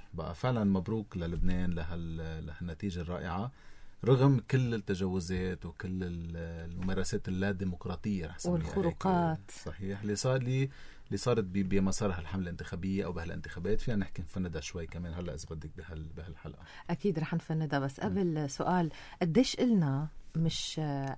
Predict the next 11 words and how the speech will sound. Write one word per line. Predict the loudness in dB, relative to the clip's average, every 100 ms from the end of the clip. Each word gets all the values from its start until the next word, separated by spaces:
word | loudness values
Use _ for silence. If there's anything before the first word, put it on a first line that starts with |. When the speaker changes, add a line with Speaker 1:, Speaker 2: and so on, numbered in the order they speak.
| -6
Speaker 2:
عايشين | -2 -2 0 2 2
هيك | 0 0
ديمقراطية | 0 0 2 2 2 0 -4 -2 0 0
حقيقية | -2 -2 -2 -2 -4 -2 -2 -2
ومش | -2 -2 -2 0 2
Speaker 1:
مم. |
Speaker 2:
ممثل | 2 2 0 0 0
الشعب | -2 -4 -2 -2
اللبناني | -2 2 2 2
كما | 0 -2 0
يجب؟ | -2 -4